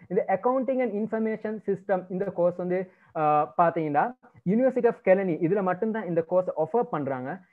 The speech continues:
இதுல propose intake வந்து வெறுமனே ஐம்பது பேர் மட்டும்தான், right? ஐம்பது பேர் மட்டும்தான் இதுக்கு எடுக்கிறாங்க.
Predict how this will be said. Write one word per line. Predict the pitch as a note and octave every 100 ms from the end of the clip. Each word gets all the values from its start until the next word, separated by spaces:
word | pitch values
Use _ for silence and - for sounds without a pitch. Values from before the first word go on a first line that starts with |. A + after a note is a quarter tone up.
| -
இதுல | F#3+ G#3
propose | G3 G3 A#3+ G3+
intake | G3+ G#3+ G#3+ G3
வந்து | F#3+ G3 D#3
வெறுமனே | F3 G3+ G#3 G#3+ -
ஐம்பது | _ C#3+ F3 A3 A#3 A3+
பேர் | G#3+ F#3+
மட்டும்தான், | F3 E3 E3+ D#3+ C#3+ - _
right? | - D#3+ G#3+ - -
ஐம்பது | E3+ A#3 A#3+
பேர் | A#3 G#3+
மட்டும்தான் | F#3+ F#3+ F#3 A#3 G#3+
இதுக்கு | F#3+ F3 D#3+
எடுக்கிறாங்க. | F#3+ E3+ C3 C3 D#3